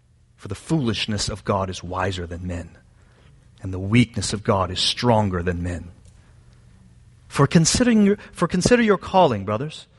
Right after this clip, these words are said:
Not many of you were wise according to worldly standards. Not many were powerful, not many of noble birth. But God chose what is foolish in the world to shame the wise. God chose what is weak in the world to shame the strong.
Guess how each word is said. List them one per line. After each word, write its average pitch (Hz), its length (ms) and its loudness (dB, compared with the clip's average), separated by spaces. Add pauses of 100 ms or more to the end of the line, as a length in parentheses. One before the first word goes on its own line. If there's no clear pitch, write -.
(460)
Not 220 140 -4
many 208 220 6
of 170 100 2
you 185 100 4
were 165 160 4
wise 139 460 4
according 135 320 -2
to 123 140 -6
worldly 127 520 -2
standards. 139 680 -4 (880)
Not 208 160 -4
many 180 220 4
were 160 100 4
powerful, 143 640 2
not 220 160 -6
many 196 220 4
of 151 120 2
noble 147 380 4
birth. 123 440 2 (1160)
But 95 180 -10
God 113 320 2
chose 104 360 -2
what 107 140 2
is 95 120 -2
foolish 113 600 0
in 107 60 2
the 98 60 -2
world 92 300 -2
to - 80 -6
shame 104 480 0
the 90 80 -4
wise. 85 560 -10 (680)
God 139 260 4
chose 139 240 -2
what 139 120 -2
is 117 140 -4
weak 143 340 0
in 139 60 -4
the 123 60 -2
world 117 260 -4
to 127 80 -8
shame 139 460 -2
the 120 80 -6
strong. 107 480 -6